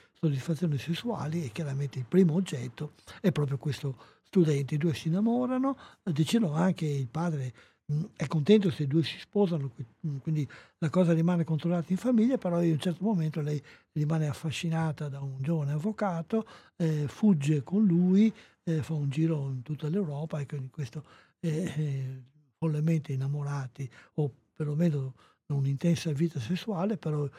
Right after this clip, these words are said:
lui la introduce, eh, nelle occasioni culturali, gli fa le,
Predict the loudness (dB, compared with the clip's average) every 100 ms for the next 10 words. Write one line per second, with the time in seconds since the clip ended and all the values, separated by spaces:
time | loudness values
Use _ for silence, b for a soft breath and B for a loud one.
0 | B B 4 8 8 6 2 0 2 0
1 | 0 0 0 -2 -2 -4 -6 B B -8
2 | -6 -4 -4 -4 -2 -2 -2 -4 -4 -4
3 | -4 -6 -6 -4 -2 -4 -4 -6 -6 -6